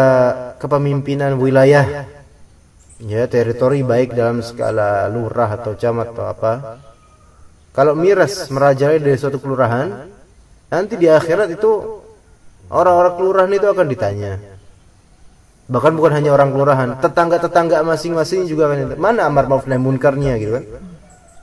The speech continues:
Itu baru dalam skala keluarga dan kelurahan atau kecamatan. Nanti gimana kalau dalam skala provinsi? Gimana kalau dalam skala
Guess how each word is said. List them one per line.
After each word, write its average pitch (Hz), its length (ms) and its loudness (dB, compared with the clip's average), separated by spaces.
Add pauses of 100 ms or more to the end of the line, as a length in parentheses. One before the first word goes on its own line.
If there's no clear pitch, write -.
(1200)
Itu 214 240 2
baru 175 400 6
dalam 180 240 0
skala 175 240 0
keluarga 170 400 2
dan 226 460 -2 (680)
kelurahan 151 960 0
atau 240 160 2
kecamatan. 214 960 0 (320)
Nanti 214 320 0
gimana 214 320 0
kalau 151 240 0
dalam 151 160 0
skala 156 640 -2
provinsi? 113 720 -6 (720)
Gimana 233 400 2
kalau 190 240 2
dalam 175 80 -2
skala 196 720 2